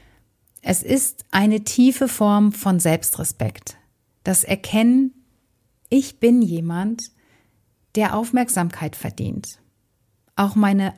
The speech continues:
eigene und viel mehr gerade meine eigene Wahrnehmung, meinen Respekt. Und Lena schrieb mir nach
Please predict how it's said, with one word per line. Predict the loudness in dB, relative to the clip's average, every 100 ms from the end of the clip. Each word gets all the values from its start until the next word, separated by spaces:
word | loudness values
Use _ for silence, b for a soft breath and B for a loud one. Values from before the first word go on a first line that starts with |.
| _
eigene | 0 2 2 0 -2 -2 -4
und | -2 -4
viel | -4 -2 2 4 4
mehr | 4 2 0 -2 -8 _ _ _ _ _ _ _ _ _ _ -10
gerade | -4 0 0 0
meine | -2 -2 -4 -4
eigene | -4 -6 -6 -8 -8 -10
Wahrnehmung, | -10 -8 -8 -8 -8 -10 -14 _ _ _ _ _
meinen | -6 -4 -4
Respekt. | -6 -4 -4 -4 -8 -12 -20 -20 _ _ _ _ _ _ _ _ _ _ _ _ _ _ _ _ _
Und | 2 4
Lena | 6 6 6
schrieb | 2 0 0 2
mir | 2
nach | 2 0